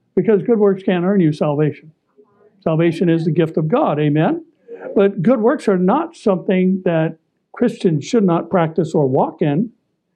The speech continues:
And David adds that his soul keeps the Lord's testimonies, and he loves them exceedingly.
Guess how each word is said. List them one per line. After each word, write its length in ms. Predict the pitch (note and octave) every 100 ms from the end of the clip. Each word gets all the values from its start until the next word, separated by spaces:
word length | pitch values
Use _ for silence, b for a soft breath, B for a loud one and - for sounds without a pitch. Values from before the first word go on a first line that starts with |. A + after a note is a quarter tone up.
| _ b b b b
And 180 | F#3+ E3
David 320 | G#3+ F4 D4
adds 300 | G3 G3 -
that 120 | G3
his 180 | E3+ -
soul 180 | A3+ G#3+
keeps 320 | B3 E4 -
the 80 | B3
Lord's 300 | E3+ D3 -
testimonies, 680 | F3+ D#3 - C#3+ C3 C3+
and 120 | E3 F3+
he 80 |
loves 340 | E3 F#3+ E4 A3+
them 120 | A3
exceedingly. 840 | E3+ - - E4+ E4 F#3 D#3+ D#3+